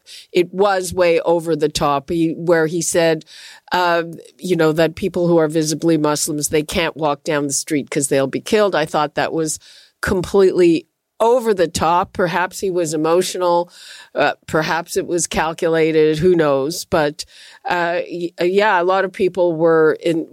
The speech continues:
w-, inferred from that that he was calling everybody racist. It was definitely over the top, my opinion.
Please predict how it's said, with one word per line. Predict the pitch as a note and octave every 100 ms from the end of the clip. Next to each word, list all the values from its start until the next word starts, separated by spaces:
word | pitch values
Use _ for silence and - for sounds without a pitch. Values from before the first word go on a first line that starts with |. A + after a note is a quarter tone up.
| F3
w-, | F3+ F#3
inferred | G3 G3 F#3+ B3+ C4+ C4+
from | - A3+
that | F#3 F3 F3
that | F3+ F3
he | F#3
was | E3+ E3
calling | - F#3+ F3+ F3 E3
everybody | E3 F3 D#3 D#3+ D3+
racist. | D3 E3+ G3 A3+ A#3 - - - - - - _
It | C#4 C4
was | C#4
definitely | - C#4 C#4+ A#3+ E3 F3 D#3+
over | D3+ D#3
the | C#3+
top, | C#3+ D#3+ C3+ D3 _ _ _ _ _ _ _
my | - G3
opinion. | F#3+ F3 D#3 C3+ D3 F#3+